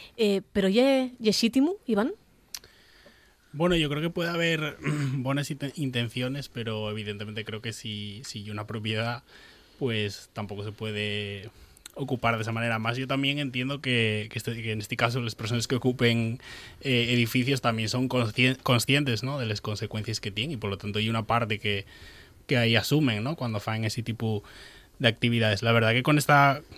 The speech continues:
Speaker 2: con este asunto <clears throat> yo tengo cier-, eh, también ciertas contradicciones, ¿no?, lo que pienso. Y acuérdome mucho también del caso de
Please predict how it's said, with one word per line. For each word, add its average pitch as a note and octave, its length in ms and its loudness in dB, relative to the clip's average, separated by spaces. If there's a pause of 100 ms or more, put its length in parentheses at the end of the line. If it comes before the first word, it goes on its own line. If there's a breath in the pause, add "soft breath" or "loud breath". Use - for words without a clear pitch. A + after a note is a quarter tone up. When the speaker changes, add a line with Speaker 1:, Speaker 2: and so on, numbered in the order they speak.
(120)
Speaker 2:
con C3+ 160 4
este D3+ 220 6
asunto E3 460 2 (120)
<clears throat> E3 340 8
yo C3+ 140 6
tengo D3 200 6
cier-, D3 280 6 (100)
eh, C3 380 0
también C#3 240 2
ciertas D3+ 360 4
contradicciones, B2+ 880 4
¿no?, G3 180 0
lo B2+ 160 4
que A#2 80 0
pienso. G#2+ 480 4 (160)
Y A#2+ 180 0
acuérdome C3+ 540 4
mucho D#3 300 2
también C#3+ 280 2
del C#3 140 -2
caso C3+ 360 2
de A2 640 2